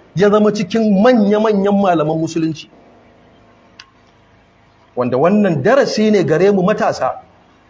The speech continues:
Kada saboda a farkon al'amarinka ka fara da wani abu mara kyau, kai tunanin cewa ina dalilin in daina. Kamar yadda wani daga cikin mawaƙa ike ziga su ana cewa da shi Gambu,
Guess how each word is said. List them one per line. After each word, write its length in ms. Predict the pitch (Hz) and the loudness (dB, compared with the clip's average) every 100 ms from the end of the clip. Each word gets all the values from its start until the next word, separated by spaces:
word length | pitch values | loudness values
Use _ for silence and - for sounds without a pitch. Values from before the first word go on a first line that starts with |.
| _ _ _ _ _ - - | _ _ _ _ _ -20 -6
Kada 260 | 262 277 | -2 0
saboda 400 | - 254 262 220 175 | 0 0 0 0 0
a 40 | |
farkon 340 | 214 208 233 | -2 -2 -4
al'amarinka 520 | 208 202 196 190 196 180 | -4 -4 -2 0 -2 -2
ka 180 | 180 180 | -2 0
fara 240 | 196 180 | 0 0
da 100 | 151 | 0
wani 160 | 160 185 | 0 0
abu 180 | 147 151 | -2 -2
mara 180 | 156 | -2
kyau, 180 | - 131 - - - _ _ _ _ _ | -2 -6 -10 -20 -20 _ _ _ _ _
kai 120 | - 170 | -4 -2
tunanin 380 | 170 165 196 | 0 0 0
cewa 400 | 185 202 180 175 - | 0 0 2 0 -2
ina 300 | 160 175 185 | 0 2 2
dalilin 420 | 180 165 170 175 | 0 -2 -2 -2
in 80 | 131 | -2
daina. 220 | 139 135 - - _ _ _ _ _ _ _ _ _ _ _ _ - | -2 -2 -8 -16 _ _ _ _ _ _ _ _ _ _ _ _ -4
Kamar 220 | 143 175 | -2 0
yadda 240 | 190 165 160 | 0 0 0
wani 160 | 180 | 0
daga 200 | 175 151 | 0 -2
cikin 260 | - 180 170 | -4 -2 0
mawaƙa 480 | 185 175 160 170 180 | 2 2 2 0 0
ike 200 | 202 175 | -2 -2
ziga 300 | 170 185 160 | 0 0 0
su 160 | 160 185 | 0 0
ana 180 | 190 170 | 0 0
cewa 220 | 180 185 | 0 0
da 80 | 165 | -2
shi 180 | 170 | -2
Gambu, 440 | 156 170 170 160 | 0 0 0 -4